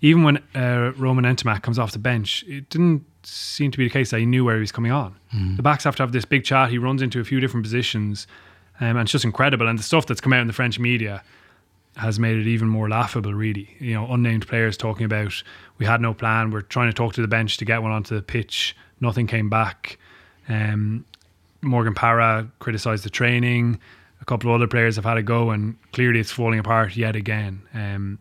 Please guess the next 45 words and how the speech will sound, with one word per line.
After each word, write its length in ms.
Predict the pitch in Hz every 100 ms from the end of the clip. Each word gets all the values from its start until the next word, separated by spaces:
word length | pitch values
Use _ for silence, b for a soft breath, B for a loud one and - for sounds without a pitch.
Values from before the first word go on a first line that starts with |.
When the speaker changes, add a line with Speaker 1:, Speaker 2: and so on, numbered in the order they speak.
| _
Speaker 1:
so, 240 | - - 101
yeah, 140 | 120
what 180 | 110 113
are 20 |
we 60 | 113
gonna 160 | 110 110
do? 160 | 113
I 60 | 104
don't 140 | 107
know. 200 | 107 101 - -
<laughs> 180 | - -
So, 320 | - 135 127
someone 260 | - 110 127
said 220 | - 117
to 40 |
me 180 | 113 113
that 260 | 107 120 120
maybe 180 | 147 156
they 80 |
should 140 | 135 135
be 20 |
relegated. 500 | 123 117 117 104 95 - -
We 120 | 120
talk 160 | 127
about 100 | 117
Italy 220 | 120 117 110
being 140 | 92
<laughs> 100 | 131
relegated, 320 | 117 113 107
but, 180 | 104 104 B B B B B -
um, 440 | 110 104 98 104 - 175
I 80 | 156
think 200 | 117 117
that 40 |
was 80 | 110
a 60 | 107
joking 380 | 110 113 120 98
suggestion. 500 | 107 117 120 - 107
But 140 | 143
it 80 | 165
is, 180 | 156 156
it 140 | 147
is 140 | 143
really 180 | 135 123
sad. 340 | 104 120 101